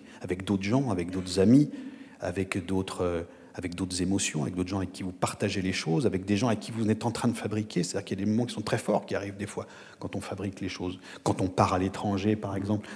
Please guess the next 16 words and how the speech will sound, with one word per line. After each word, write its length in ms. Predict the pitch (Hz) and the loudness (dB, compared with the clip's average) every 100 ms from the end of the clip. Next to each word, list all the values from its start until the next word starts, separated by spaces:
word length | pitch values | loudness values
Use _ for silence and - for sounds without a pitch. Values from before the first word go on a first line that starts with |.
| - - | -6 0
K 80 | |
V 200 | 92 95 | 4 6
un, 60 | 107 | 6
on 60 | 101 | 4
s'est 100 | - | 0
tous 180 | 107 | -4
retrouvés 320 | - 101 110 98 | -2 -2 -2 -2
en 80 | |
plein 160 | 87 - | -2 0
milieu 200 | 98 98 | 2 2
du 120 | 104 | 2
désert 320 | 101 95 98 | 2 2 4
omanien, 540 | 98 92 98 104 107 101 | 4 4 6 6 6 6
euh, 80 | 95 - - - - - | 2 -6 -12 -14 -8 0
omanais. 520 | 107 92 95 101 101 - - - - | 4 6 8 8 6 -4 -8 -10 -6
Euh, 440 | 98 90 87 85 | 0 2 2 2